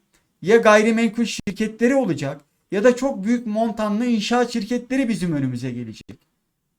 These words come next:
Tabii ki bunlardan çoğu da genelde gayrimenkul olacak. Çünkü gayrimenkulcüler genelde katma değer üretmezler.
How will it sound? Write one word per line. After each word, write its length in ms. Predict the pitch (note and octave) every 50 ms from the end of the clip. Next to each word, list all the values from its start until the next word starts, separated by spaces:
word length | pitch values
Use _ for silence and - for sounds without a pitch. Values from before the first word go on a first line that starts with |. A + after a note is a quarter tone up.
| _ _ _ _ _ _ _ _ _ _ _ _ _ _ _ _ _ _ _ _ _ _ _ _ _ _ _
Tabii 200 | A3+ A3 A#3+ G3
ki 140 | G#3 F#3+
bunlardan 680 | F#3+ A3+ A3+ A3+ A#3 A#3 A#3+ A#3 B3 B3 A#3+ A#3 - - _ _ _ _ _ _ _ _ E3 D#3 D#3 _ _ _ _ _ _ _ _ _ _ _ _ _
çoğu 300 | - - A#3 B3 B3+ A#3 - -
da 300 | A3 A#3 A3+ - - - - E3
genelde 460 | D#3+ A#3 B3 A#3 G3+ F#3 F3+ F#3 B3
gayrimenkul 680 | A#3 F#3+ A3 G#3 G#3 G#3+ A#3 A3 G#3+ A3 G#3+ G#3 - E3+
olacak. 340 | D3+ C3+ C3 D3+ D#3 D#3 -
Çünkü 260 | - B3 A3 A#3 G#3
gayrimenkulcüler 920 | F3 G#3 G#3 A3 A3 A#3 A3 A3+ A3+ G#3+ G#3+ G#3+ G#3 E3+ F3+ G3 A3 G#3 G3
genelde 460 | F3 G#3 G#3+ G#3+ G#3 G3+ G3+ G#3 G3+
katma 380 | - G#3 G3 G3+ G#3 G#3 G#3
değer 200 | F#3 G#3 G#3 G3+
üretmezler. 840 | G3 F3 G#3+ G#3+ G#3+ G#3+ G#3 G#3+ - - E3+ D#3 D3 F3 A3+ A#3+